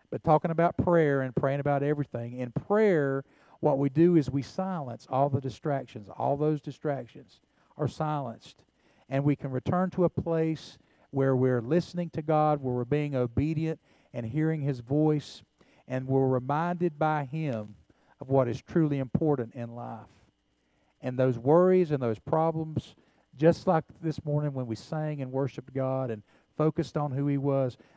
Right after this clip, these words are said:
those things just kinda start to fade away, and you don't worry about 'em, and you don't think about 'em as much. We're told over and over again in the New Testament to ask.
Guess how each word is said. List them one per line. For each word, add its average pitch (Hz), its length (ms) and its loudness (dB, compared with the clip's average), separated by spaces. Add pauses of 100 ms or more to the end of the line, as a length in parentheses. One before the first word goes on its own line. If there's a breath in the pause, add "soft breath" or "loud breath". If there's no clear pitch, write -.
those 151 240 0
things 147 240 -6
just 127 180 -12
kinda 135 240 -8
start 135 260 -4
to 117 60 -10
fade 127 300 -6
away, 135 340 -4
and 123 80 -10
you 117 60 -10
don't 117 200 -10
worry 156 340 0
about 110 320 -8
'em, 107 100 -20 (420 soft breath)
and 131 80 -10
you 131 80 -4
don't 120 200 -10
think 147 180 -4
about 117 300 -2
'em 104 100 -10
as 101 120 -14
much. 107 440 -12 (680 soft breath)
We're 147 120 2
told 151 280 2
over 151 280 4
and 170 100 2
over 170 280 6
again 117 440 -6 (920)
in 127 140 -8
the 127 100 -6
New 143 120 0
Testament 131 560 -2 (320)
to 135 160 -6
ask. 117 480 -6